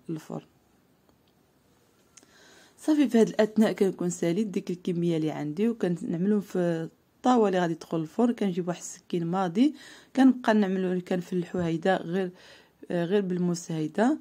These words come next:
صافي، غادي نفلحو كامل، غادي نعملو هاد الديكور هذا كيجي كيعطي واحد الجمالية في الفطائر. كنجيب الصفر البيض وكنبقى ندهن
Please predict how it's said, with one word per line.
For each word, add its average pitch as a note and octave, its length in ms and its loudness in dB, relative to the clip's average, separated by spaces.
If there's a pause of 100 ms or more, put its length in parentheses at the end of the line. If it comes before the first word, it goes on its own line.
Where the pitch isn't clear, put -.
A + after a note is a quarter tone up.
(1400)
صافي، - 400 0
غادي F#3 240 -2
نفلحو F3 380 -8 (180)
كامل، F#3+ 640 0
غادي E3+ 220 -2
نعملو E3 240 -4
هاد D#3+ 440 -6 (240)
الديكور B3 320 0
هذا E3+ 380 -4
كيجي E3+ 540 -4 (880)
كيعطي G#3+ 260 0
واحد A#3 180 0
الجمالية F3+ 640 0
في F3+ 160 -10
الفطائر. F3+ 720 -4
كنجيب B3 340 4
الصفر A#3 420 -2
البيض G#3 460 2
وكنبقى G#3 680 -2 (680)
ندهن G3+ 580 0